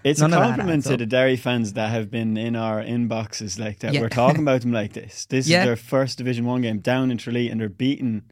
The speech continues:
Speaker 2: Kerry.
Speaker 1: Kerry, and we're still, they're still, like,
Speaker 2: Oh yeah, like, question marks and things like
Speaker 1: Yeah.
Speaker 2: that. Yeah, yeah. No, I, I just think that 'cause their ceiling is so high, genuinely, I, re-, I
Speaker 1: Yeah.
Speaker 2: really do think. Like, I think Derry are the favourites for the league, um, and I think they'll give the championship a real whack. And I thought they were excellent, especially in the first half.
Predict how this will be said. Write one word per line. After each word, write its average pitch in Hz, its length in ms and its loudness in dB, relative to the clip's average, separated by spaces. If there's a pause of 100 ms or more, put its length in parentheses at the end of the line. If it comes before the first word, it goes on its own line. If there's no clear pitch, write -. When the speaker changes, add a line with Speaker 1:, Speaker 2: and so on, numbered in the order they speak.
(160)
Speaker 2:
Kerry. 131 260 -4
Speaker 1:
Kerry, 113 340 0
and 110 300 -4
we're 110 160 -6
still, 135 600 2 (720)
they're 113 100 -4
still, 135 340 0
like, 131 420 0 (160)
Speaker 2:
Oh 180 120 4
yeah, 156 180 6
like, 147 140 0
question 165 440 2
marks 151 280 0
and 135 100 0
things 135 220 -2
like 120 60 2
Speaker 1:
Yeah. 139 260 4
Speaker 2:
that. 135 80 -4
Yeah, 170 320 2
yeah. 160 260 0
No, 190 80 2
I, 226 240 4
I 226 120 4
just 220 160 0
think 156 160 4
that 147 140 0
'cause 135 180 2
their 135 100 4
ceiling 143 340 0
is 143 140 0
so 135 160 -2
high, 139 240 2
genuinely, 151 460 0
I, - 20 0
re-, 139 200 0
I 123 40 2
Speaker 1:
Yeah. 113 80 0
Speaker 2:
really 151 180 0
do 131 180 -2
think. 170 240 -2
Like, 135 140 -4
I 139 60 2
think 143 160 2
Derry 127 240 0
are 127 60 0
the 123 60 -2
favourites 139 360 -4
for 165 100 -4
the 156 80 -2
league, 151 240 0 (460)
um, 127 220 4
and 120 60 -2
I 123 40 -2
think 127 160 0
they'll 131 140 2
give 127 120 0
the 127 80 2
championship 127 560 -2 (440)
a 131 40 0
real 127 240 2
whack. 131 300 0
And 135 100 0
I 127 40 0
thought 139 200 2
they 135 120 0
were 127 80 0
excellent, 135 420 -2
especially 139 400 0
in 139 80 -2
the 139 80 -6
first 143 300 -4
half. 156 240 0